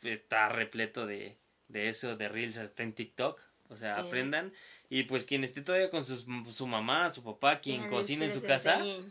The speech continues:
Speaker 1: acérquense, de verdad. O sea, la cocina no muerde. O sea, sí corta,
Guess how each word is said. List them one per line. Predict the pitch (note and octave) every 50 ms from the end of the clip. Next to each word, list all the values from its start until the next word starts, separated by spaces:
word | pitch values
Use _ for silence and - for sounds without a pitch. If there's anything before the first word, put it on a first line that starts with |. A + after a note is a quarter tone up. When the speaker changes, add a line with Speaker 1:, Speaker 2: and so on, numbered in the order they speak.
| - _ _
Speaker 1:
acérquense, | - A2 A2+ - D3 D3 D3 C#3 C#3+ C3+ A#2+ G#2+ A#2 A2+ G#2+
de | G#2+ A#2 A#2
verdad. | A2+ A2+ A2+ B2 B2 A#2 A2+ A2+ A2+ A2
O | A#2 A2+ A2
sea, | G#2 A#2 A2+ G#2+ G#2+
la | G#2+ G#2+ G#2+ A2 -
cocina | A2+ A2+ B2+ C#3 D3 C#3+ C#3
no | B2+ B2
muerde. | A#2+ A#2+ A#2+ A#2 A2+ A2 G#2+ A#2+ C#3+ C#3 - _ _ _ _ _ _ _ _ _ _ _ _ _ _ _
O | - -
sea, | - G2+ F#2+ F#2+
sí | - - F3+ -
corta, | - E3 D#3 D#3 - - D#4 F#4 F#4